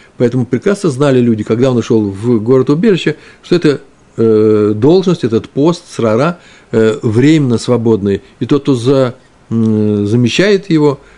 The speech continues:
э, временно исполняющий эту обязанность, он прекрасно знает, что когда тот вернется, снова пойдет на свое место. Поэтому можно это сделать. Так, по раби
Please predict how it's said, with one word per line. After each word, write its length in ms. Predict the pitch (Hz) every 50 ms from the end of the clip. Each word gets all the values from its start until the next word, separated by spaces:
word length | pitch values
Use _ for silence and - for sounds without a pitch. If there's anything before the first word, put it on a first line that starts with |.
| _ _ -
э, 180 | 117 113 110 107
временно 360 | 104 123 151 147 135 127 123
исполняющий 640 | 110 - - 135 127 131 139 139 123 117 107 - 120
эту 140 | 110 131 127
обязанность, 440 | 135 147 190 185 156 143 131 - - - - -
он 80 | - 117
прекрасно 360 | 123 143 - 220 - - 170
знает, 180 | 147 135 117 -
что 100 | - -
когда 140 | - 139
тот 160 | - 156 147 -
вернется, 520 | 156 147 151 175 208 180 - - 120 - _ _ - _ _
снова 340 | - - - - - 139 131
пойдет 300 | - 113 110 110 117 107
на 80 | 110 101
свое 200 | - 107 101 98
место. 240 | 95 92 90 - _ _ _ _ _ _ _ _ _ _ - - - _ -
Поэтому 280 | - 127 117 127 120 117
можно 200 | 113 113 120 143
это 160 | 143 - 170
сделать. 360 | 156 160 202 208 226 226 - - - - - - - - - -
Так, 200 | 147 139 131 -
по 300 | 143 135 127 120 - -
раби 520 | - 120 120 139 143 139 120 113 110 98